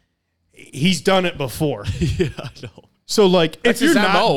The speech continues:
Speaker 1: if
Speaker 3: That's
Speaker 1: you're
Speaker 3: his
Speaker 1: not,
Speaker 3: M O. <laughs>
Speaker 1: what's worse, that you're doing it on purpose or that you're not and you're that shitty?
Speaker 2: I don't know.
Speaker 3: I think
Speaker 2: I
Speaker 3: he doesn't know anymore.
Speaker 2: I don't have an
Speaker 3: <laughs>
Speaker 2: answer.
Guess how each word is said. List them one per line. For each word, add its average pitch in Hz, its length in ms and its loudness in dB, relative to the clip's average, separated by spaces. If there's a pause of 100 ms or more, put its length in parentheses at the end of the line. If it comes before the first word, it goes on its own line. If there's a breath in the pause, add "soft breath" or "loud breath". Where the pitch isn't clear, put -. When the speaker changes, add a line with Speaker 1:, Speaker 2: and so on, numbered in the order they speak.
Speaker 1:
if - 60 -20
Speaker 3:
That's 202 240 0
Speaker 1:
you're 277 100 4
Speaker 3:
his 254 80 2
Speaker 1:
not, 208 340 2
Speaker 3:
M 247 80 4
O. 196 200 -4
<laughs> 185 80 -16
Speaker 1:
what's 233 240 2
worse, 240 340 2
that 175 180 0
you're 175 100 -4
doing 220 220 0
it 214 80 0
on 180 140 2
purpose 220 480 0
or 208 80 2
that 180 240 0
you're 170 80 0
not 196 300 0
and 156 80 -6
you're 143 120 -2
that 165 200 -2
shitty? 196 520 -4
Speaker 2:
I 113 120 -10
don't 110 140 -10
know. 113 200 -12 (100)
Speaker 3:
I 147 60 -12
think 208 160 -2
Speaker 2:
I - 20 -4
Speaker 3:
he 196 60 -2
doesn't 170 320 0
know 160 220 2
anymore. 131 380 -4
Speaker 2:
I 131 60 -4
don't 135 120 -4
have - 140 -2
an 302 100 2
Speaker 3:
<laughs> - 80 -4
Speaker 2:
answer. 294 420 -4